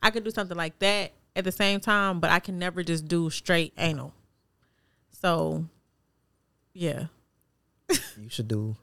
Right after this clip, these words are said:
Speaker 2: you should have sex one day. And you got a rose, don't you?
Speaker 1: No, I don't have any toys at this time.
Speaker 2: You should get, like, one of those rose toys and have 'em put on your,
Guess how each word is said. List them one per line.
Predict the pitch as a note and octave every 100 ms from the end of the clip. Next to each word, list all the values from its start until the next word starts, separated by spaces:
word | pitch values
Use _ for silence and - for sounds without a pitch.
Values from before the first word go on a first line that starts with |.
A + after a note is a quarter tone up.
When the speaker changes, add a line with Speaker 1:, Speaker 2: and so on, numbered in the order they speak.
| _ _
Speaker 2:
you | A#2
should | A#2 A2
have | G2+
sex | - G#2+ A#2
one | A2
day. | A2+ A2+ A2 _ _ _ _
And | G#2
you | A#2
got | D3+
a | A#2
rose, | A#2 C#3+ A2+
don't | G#2+ A#2
you? | B2 - _ _ _ -
Speaker 1:
No, | G3+ F3 E3
I | F3+
don't | A#3+
have | C4 A#3
any | A3+ G3
toys | E3+ D3
at | D3+
this | C#3+
time. | - C3+ C#3 - -
Speaker 2:
You | G2
should | G2+
get, | F#2+
like, | F#2+
one | F#2
of | F2
those | F2 G2
rose | G2+ G2+
toys | - G2+ F#2+
and | F#2+
have | F2+
'em | F#2
put | G2+
on | F#2
your, | E2+ E2